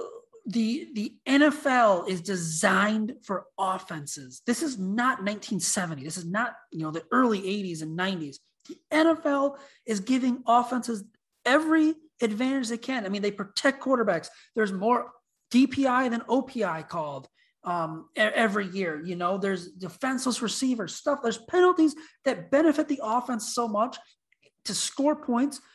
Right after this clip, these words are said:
And the Bears are the only <laughs> damn team that can't figure it out. You look at Houston. Houston's an absolute mess with a rookie quarterback that's not very good in Davis Mills.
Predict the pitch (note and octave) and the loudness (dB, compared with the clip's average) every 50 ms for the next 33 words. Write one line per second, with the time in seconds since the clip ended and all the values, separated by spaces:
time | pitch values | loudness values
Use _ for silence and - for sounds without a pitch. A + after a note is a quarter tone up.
0 | _ _ _ _ _ D#4+ D#4+ E4 A#3+ - - F4+ F#4+ G4+ G4+ E4 E4 D#4+ C#4+ C#4+ | _ _ _ _ _ 2 2 2 2 4 6 8 8 8 8 8 6 4 4 2
1 | - E4+ F4 F4 F4 F#4 F#4+ - - - - - C4 C#4 C#4 C4 - - - F#4+ | 6 6 6 8 8 6 4 2 0 -2 0 -2 -2 -2 -2 -2 -4 -2 0 2
2 | G4 E4+ B3+ A3 A3 A#3 A3+ - - _ - C#4 C4+ C#4 - - E4+ F#4+ E4 D4 | 4 4 4 4 2 0 -4 -10 -18 _ 2 2 2 2 0 0 0 0 0 -4
3 | - - E4+ E4 D#4+ D#4+ D#4 D4 D#4 F4+ F4+ D4 - - - _ - C4 D4 F4 | -4 -2 0 2 4 4 4 4 4 4 4 4 2 -2 -6 _ 2 4 4 4
4 | F#4+ G4 E4+ A#3+ - - C4 C#4 C4 - - F4 F#4+ G4 - - - _ _ _ | 4 2 -2 -10 -6 -4 -2 -2 -2 -2 -4 -4 -4 -4 -10 -18 -20 _ _ _
5 | _ _ - G4 A4 A4 F#4 F4 C#4+ A#3 A3 F#3+ G3 - _ - C4 C4+ C4+ C4+ | _ _ 6 6 6 6 4 2 2 2 -2 -6 -8 -14 _ -2 -2 -2 -2 -2
6 | - C4+ D4 C4 B3 G#3 G3+ G#3+ A3+ G#3+ G3 G3 - F3+ G#3 F3+ E3+ E3+ A3 C4 | -4 -4 -2 -2 -2 -2 0 2 2 2 2 -2 -4 -6 -4 -4 -2 -2 -2 -2
7 | - C#4 - - A#3+ A#3 A3 G3 G3+ F3 F#3+ E3+ - - E3+ G3 G3+ G3+ E3 E3+ | -2 -4 -6 -2 -2 -2 0 0 -2 -2 -2 -6 -6 -4 -2 -2 -2 -2 -2 -2
8 | F#3+ F#3 E3 E3 F#3 E3 D#3 D#3 D#3 D#3 D3+ D3 C#3 - - D3 C3 A2 A2+ - | -2 -2 -2 -2 -4 -4 -4 -4 -6 -6 -6 -8 -10 -10 -10 -12 -10 -10 -14 -16